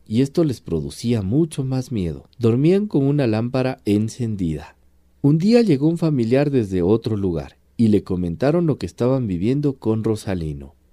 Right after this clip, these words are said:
Don José, que así se llamaba el visitante, pidió que le trajeran bastante ajo. Lo molió en una piedra y lo embarró en todo el cuerpo de Rosalino.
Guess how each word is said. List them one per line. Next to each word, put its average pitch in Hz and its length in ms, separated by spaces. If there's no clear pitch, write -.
Don 156 220
José, 123 500
que - 120
así 127 200
se 147 140
llamaba 95 380
el 85 100
visitante, 147 680
pidió 196 260
que 202 120
le 170 120
trajeran 131 560
bastante 117 720
ajo. 76 380
Lo 113 180
molió 104 280
en 156 80
una 175 180
piedra 139 540
y 147 140
lo 151 100
embarró 123 520
en 95 220
todo 170 360
el 120 120
cuerpo 113 380
de 101 80
Rosalino. 78 720